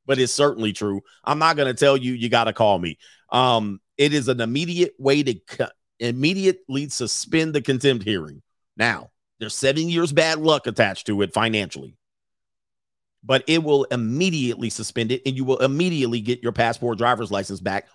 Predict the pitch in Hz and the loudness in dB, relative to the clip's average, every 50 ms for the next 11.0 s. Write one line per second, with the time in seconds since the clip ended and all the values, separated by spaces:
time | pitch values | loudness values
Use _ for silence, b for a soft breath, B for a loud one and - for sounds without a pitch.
0 | b - - 151 160 160 156 151 - - 139 123 - - _ _ _ _ _ _ | b 0 2 4 4 4 2 0 0 2 2 0 0 -4 _ _ _ _ _ _
1 | _ - - 117 113 110 117 131 - _ _ _ _ _ _ _ _ _ _ - | _ -6 -4 -2 -2 0 -2 -4 -6 _ _ _ _ _ _ _ _ _ _ -2
2 | 139 170 156 113 85 - - - 143 131 113 151 160 180 - - 165 156 135 156 | 0 0 0 0 -2 -8 -6 -6 -4 -2 2 4 2 4 4 4 2 2 4 2
3 | 156 156 151 151 151 151 147 117 82 71 - _ _ _ _ _ _ _ _ _ | 4 6 8 8 8 6 4 2 0 -2 -12 _ _ _ _ _ _ _ _ _
4 | _ _ _ _ _ _ _ _ _ _ _ _ - 117 113 110 117 95 135 147 | _ _ _ _ _ _ _ _ _ _ _ _ -6 -4 -2 -2 0 4 4 4
5 | 151 160 165 165 160 143 98 87 92 101 98 98 123 139 156 - 156 151 - - | 4 4 0 2 2 2 0 0 -4 -10 -4 0 2 2 2 2 0 -4 -2 0
6 | 151 147 139 131 117 113 160 190 202 - - _ _ _ - 113 110 107 110 - | 0 2 2 2 2 2 2 2 2 2 -2 _ _ _ -6 -6 -4 -4 -4 -2
7 | 117 104 104 113 101 - 123 117 117 127 143 147 147 131 131 113 110 - 135 143 | -2 -2 -2 -2 -4 -2 -4 0 2 2 4 4 2 0 0 -2 0 2 2 0
8 | 139 - 131 110 120 127 147 180 190 - - _ _ _ _ _ _ _ _ - | 0 -2 -6 -6 0 4 4 4 4 2 -2 _ _ _ _ _ _ _ _ -2
9 | 127 131 127 127 127 123 123 120 - _ _ _ _ _ _ _ _ _ _ _ | 0 2 2 2 0 0 -2 -4 -8 _ _ _ _ _ _ _ _ _ _ _
10 | _ _ _ _ - 147 151 147 147 143 123 131 135 127 131 156 - - - - | _ _ _ _ -2 0 2 2 2 2 2 2 2 2 0 -2 -4 -6 -6 -12